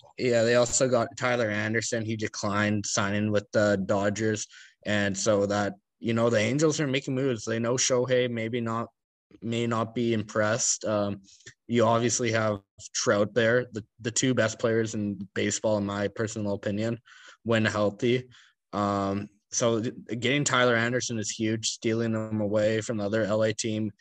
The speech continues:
adding to that pitching, that rotation, and getting Gio. I mean, the Angels are making moves. I love to see it. I wanna see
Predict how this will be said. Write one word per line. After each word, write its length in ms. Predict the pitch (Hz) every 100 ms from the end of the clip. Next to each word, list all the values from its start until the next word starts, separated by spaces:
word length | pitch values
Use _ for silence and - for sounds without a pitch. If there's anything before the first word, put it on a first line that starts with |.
| _ _ -
adding 380 | 107 113 117 107
to 100 | 117
that 240 | 107 -
pitching, 640 | 120 113 - 117 113 104 -
that 200 | 104 101
rotation, 680 | 110 104 117 110 - 123 113 - - _ -
and 180 | 113
getting 320 | 107 117 117 101
Gio. 460 | 107 113 113 117 -
I 80 |
mean, 260 | 120 123 120
the 80 | 110
Angels 360 | 120 131 131 120
are 40 |
making 260 | 113 110 104
moves. 380 | 104 107 104 -
I 100 | 107
love 260 | 107 107
to 100 | 107
see 220 | 107 104
it. 120 | 104 104
I 160 | 110
wanna 300 | 107 104 104
see 220 | - 107